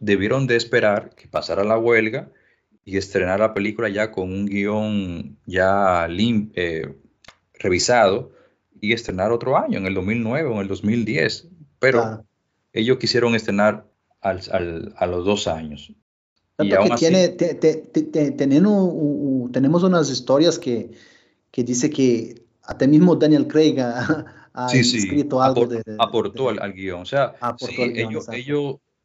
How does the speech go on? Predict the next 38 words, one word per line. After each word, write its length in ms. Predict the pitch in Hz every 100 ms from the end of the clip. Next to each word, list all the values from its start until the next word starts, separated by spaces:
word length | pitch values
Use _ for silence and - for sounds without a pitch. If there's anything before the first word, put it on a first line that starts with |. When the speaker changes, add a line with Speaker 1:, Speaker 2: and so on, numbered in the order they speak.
| _
Speaker 1:
ellos, 760 | 113 123 143 143 135 127 123 110
ellos 180 | 131 143
mismos 280 | 147 151
lo 120 | 143 123
dicen, 380 | 98 - 98
que 120 | 92 104
empezaron 480 | 101 95 110 131 143
a 60 |
filmar 560 | 139 127 123 135 139 135
sin 200 | 127 127
guión 500 | 131 117 110 110 110 _ _ _
y 120 | -
sobre 340 | 107 113 107 104
la 140 | 95
marcha 800 | 90 117 170 131 - 110 - -
iban 280 | 104 110 110
aportando 560 | 110 110 98 104 110 98
ideas. 640 | 87 127 127 76 - _ _ _ _ _ _ _ _ _ _ _ _
O 40 | -
sea, 140 | 101
eso 180 | 90 -
es 140 | 101
un 140 | 113 104
error, 580 | 92 95 123 98 87 -
eh, 380 | 92 85 82 82
comenzaron 300 | 87 87 92
Speaker 2:
Totalmente, 440 | 92 107 104 104 98
Speaker 1:
ellos 240 | 90 85
Speaker 2:
sí. 40 | -
Speaker 1:
así. 80 | _ _ _ _ _
Pero 200 | 113 117
a, 60 | 117
a 180 | 117
la 60 | 120
Speaker 2:
Apa-, 100 | 147
eh, 40 |
Speaker 1:
franquicia 580 | 120 117 - 160 - 165
Speaker 2:
eh, 160 | 160